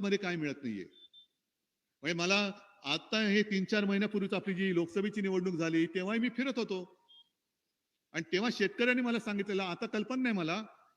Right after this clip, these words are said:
पण त्यांनी सांगितलं की, "उद्धवजी, आम्हाला साधारणतः एक लाखभर रुपयांचं, अ, खत हे वर्षाला लागतं." तो शेतकरी कोणती शेती करत होता, किती एकर शेती होती, मला नाही माहित, पण तो असाच गर्दीत भेटला आणि मला बोलत होता.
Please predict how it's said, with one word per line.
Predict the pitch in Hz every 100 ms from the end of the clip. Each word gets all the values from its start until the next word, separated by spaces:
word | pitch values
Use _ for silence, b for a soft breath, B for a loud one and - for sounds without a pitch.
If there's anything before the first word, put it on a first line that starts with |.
| _
पण | 190
त्यांनी | 185 190 226
सांगितलं | 226 226 226
की, | 220
"उद्धवजी, | 190 214 220
आम्हाला | 220 214 220
साधारणतः | - 170 190 220 214 180 185 196 - _ -
एक | 226 196
लाखभर | 180 185 175 226 196 - - _ _ _ _ _ _ _ _ _ _ _ _ _ _
रुपयांचं, | 143 170 214 208 220 202 175 - _ -
अ, | 143 -
खत | 226 226 - - - _ _
हे | 202
वर्षाला | 190 - 226 220
लागतं." | 190 - 143 110 -
तो | 190
शेतकरी | 185 180 214 208
कोणती | 190 180 220
शेती | 196 190
करत | 208 202 202
होता, | 202
किती | 202 175 208
एकर | 202 202
शेती | 175 185 202
होती, | 202
मला | 180 185
नाही | 196 175
माहित, | 180 180 b b
पण | 196
तो | 233
असाच | 196 - 220 165
गर्दीत | 180 180 190
भेटला | 190 233
आणि | 226
मला | 226 240
बोलत | 254 262
होता. | 170 127